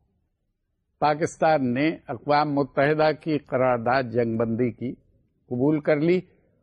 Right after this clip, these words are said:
اور تئیس ستمبر انیس سو پینسٹھ کو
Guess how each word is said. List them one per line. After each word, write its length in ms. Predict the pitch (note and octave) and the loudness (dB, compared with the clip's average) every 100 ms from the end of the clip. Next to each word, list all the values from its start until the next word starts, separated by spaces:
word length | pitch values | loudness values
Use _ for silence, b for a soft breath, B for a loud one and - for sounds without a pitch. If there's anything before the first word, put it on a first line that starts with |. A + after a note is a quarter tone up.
| _ _ _ - | _ _ _ 0
اور 260 | D3 D#3 C#3+ _ _ _ | 2 2 -2 _ _ _
تئیس 320 | E3 G3 F#3 - - | 2 4 0 -6 -4
ستمبر 520 | C#3+ C#3 D3 D#3 D3+ - | 0 0 0 0 0 -2
انیس 420 | D3+ C3 C#3 - - | -2 0 0 -2 0
سو 140 | C3 C3 | 0 0
پینسٹھ 480 | C3 C3 - B2 _ | -4 -4 -4 -8 _
کو 200 | A#2+ | -6